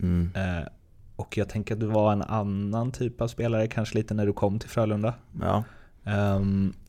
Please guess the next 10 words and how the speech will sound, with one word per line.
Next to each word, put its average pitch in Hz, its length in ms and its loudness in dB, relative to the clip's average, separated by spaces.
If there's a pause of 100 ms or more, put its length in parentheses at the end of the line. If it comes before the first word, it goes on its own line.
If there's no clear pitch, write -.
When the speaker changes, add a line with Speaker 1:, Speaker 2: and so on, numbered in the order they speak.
(140)
Speaker 2:
va-, 101 300 -2 (120)
hur 123 140 4
ser 143 300 4
du 110 100 4
på, 92 140 -2
liksom, 92 460 -2 (140)
vart 98 260 2
du 98 120 4
vill 98 400 -2 (140)
från, 90 420 -2